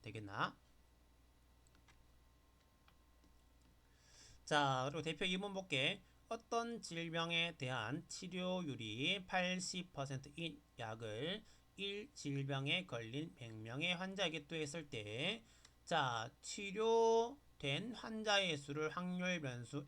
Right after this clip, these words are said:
X라고 했네. 자, 그러면 치료된 환자의 수니까 전체 대상이 몇 명이니? 백 명, 얘가 N이 되는 거고,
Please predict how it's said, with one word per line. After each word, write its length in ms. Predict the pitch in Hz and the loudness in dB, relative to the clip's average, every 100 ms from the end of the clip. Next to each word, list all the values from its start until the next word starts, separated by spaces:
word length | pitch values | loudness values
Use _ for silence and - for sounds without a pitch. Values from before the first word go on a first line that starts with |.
| - | -8
X라고 600 | 185 - - 127 117 123 | -8 -8 -4 -4 -2 -2
했네. 420 | 139 127 196 220 - - - | -2 0 -2 -4 -16 -20 -12
자, 440 | - 156 135 123 120 | 0 2 4 2 0
그러면 380 | 190 190 151 - - - - - | -2 0 0 -2 -12 -20 -20 -14
치료된 500 | - 233 247 247 254 | -6 2 4 4 2
환자의 560 | 226 214 208 208 202 202 | 0 -2 2 4 6 2
수니까 800 | 190 185 185 - 107 117 160 170 | -2 -2 -2 -4 0 2 4 2
전체 480 | 165 202 208 208 202 | 0 -2 -2 -2 0
대상이 400 | 156 175 196 180 | 0 0 0 0
몇 160 | 143 175 | 2 2
명이니? 600 | 190 175 170 208 226 - | 0 0 -2 0 0 -2
백 180 | 127 127 | -6 -4
명, 320 | 135 156 160 | 0 0 -2
얘가 320 | 117 117 131 139 | -4 -2 -2 0
N이 260 | 185 160 | 0 0
되는 220 | 117 113 131 | -2 -6 -4
거고, 480 | 143 113 139 247 | -4 -2 -2 -4